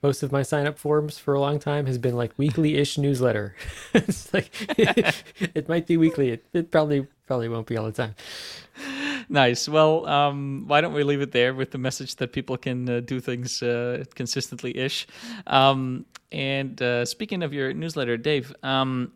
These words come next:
Speaker 2: if people want to find you, if they want to learn more about you, where can they go? And is there anything in particular you'd like them to check out?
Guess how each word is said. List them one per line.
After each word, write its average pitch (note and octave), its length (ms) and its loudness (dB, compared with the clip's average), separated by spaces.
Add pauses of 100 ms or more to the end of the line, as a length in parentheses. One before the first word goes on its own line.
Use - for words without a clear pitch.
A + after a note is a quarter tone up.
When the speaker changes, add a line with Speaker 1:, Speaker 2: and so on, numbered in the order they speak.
Speaker 2:
if - 400 -12
people G3+ 280 -4
want E3 280 -4
to D3 260 -4
find D#3+ 440 -4
you, G3 340 -6
if - 180 -8
they C#3+ 140 -2
want C#3 240 -4
to C3+ 100 -6
learn C3 280 -2
more C3 160 2
about C3+ 320 2
you, F#3+ 260 -6
where C#3+ 260 2
can D3 140 -4
they A#2+ 140 0
go? F3 500 -2
And E3 460 -6 (120)
is E3+ 140 -6
there F3 140 -4
anything F#3 340 -6
in F3 80 -6
particular D#3+ 540 0
you'd C#3+ 160 -2
like C#3 180 0
them B2+ 140 -4
to C3+ 80 -6
check B2 240 -8
out? A#2 260 2